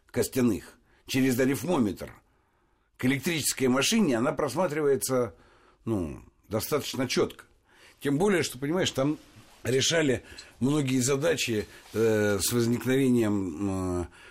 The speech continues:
ну, например, необходимости там посадок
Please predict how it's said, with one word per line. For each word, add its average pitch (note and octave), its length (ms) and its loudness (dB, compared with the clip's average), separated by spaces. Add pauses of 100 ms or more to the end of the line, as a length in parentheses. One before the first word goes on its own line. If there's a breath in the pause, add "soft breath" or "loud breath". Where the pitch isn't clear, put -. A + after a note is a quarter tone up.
(240 loud breath)
ну, G2 140 -2
например, G2 500 0
необходимости G2+ 800 -2
там D#2+ 500 -6
посадок G#2 720 -4